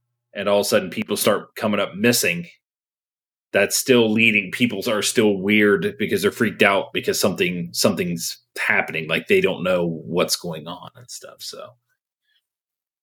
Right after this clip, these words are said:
but yeah, but that's all, that's all I got. So, but, um, I have a request for everybody who listens to the show.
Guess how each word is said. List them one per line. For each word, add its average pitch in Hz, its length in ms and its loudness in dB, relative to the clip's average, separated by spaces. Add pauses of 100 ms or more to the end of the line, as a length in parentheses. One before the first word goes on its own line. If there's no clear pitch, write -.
(380)
but - 220 -16 (580)
yeah, 170 180 0 (640)
but - 280 -10
that's 226 200 4
all, 190 420 2 (200)
that's - 180 -8
all 123 140 2
I 110 140 2
got. 95 320 -4 (880)
So, - 460 -14 (520)
but, 110 280 4
um, 95 420 0 (2000)
I 107 120 2
have 117 240 4
a 120 60 6
request 113 760 0 (1400)
for - 240 2
everybody 95 480 2
who 95 80 -4
listens 85 420 -4
to - 80 -8
the 69 120 -8
show. - 300 -8